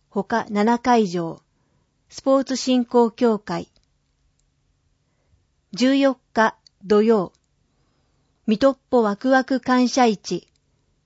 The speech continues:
九時から十二時。公設地方卸売市場。公設地方卸売市場。さつまいも掘り体験、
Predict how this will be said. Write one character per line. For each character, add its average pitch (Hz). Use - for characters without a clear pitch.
九 285
時 247
か 190
ら 185
十 220
二 220
時。 -
公 254
設 269
地 254
方 247
卸 240
売 240
市 226
場。 180
公 254
設 254
地 240
方 226
卸 220
売 214
市 208
場。 170
さ 220
つ 269
ま 277
い 269
も 254
掘 254
り 254
体 240
験、 180